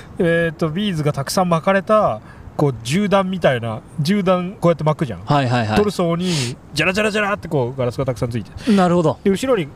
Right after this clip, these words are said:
Speaker 1: カナタ作品、革の端切れを使った作品と、カナタTシャツ
Speaker 2: ほんとだ。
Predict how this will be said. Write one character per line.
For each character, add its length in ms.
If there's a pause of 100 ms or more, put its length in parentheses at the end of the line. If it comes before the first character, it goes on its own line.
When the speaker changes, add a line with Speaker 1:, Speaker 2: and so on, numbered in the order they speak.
(120)
Speaker 1:
カ 120
ナ 80
タ 180
作 240
品、 280 (240)
革 240
の 60
端 160
切 80
れ 280
を 100
使 140
っ 40
た 60
作 240
品 180
と、 280 (440)
カ 100
ナ 60
タ 100
T 160
シ 100
ャ 40
ツ 240
Speaker 2:
ほ 100
ん 60
と 100
だ。 160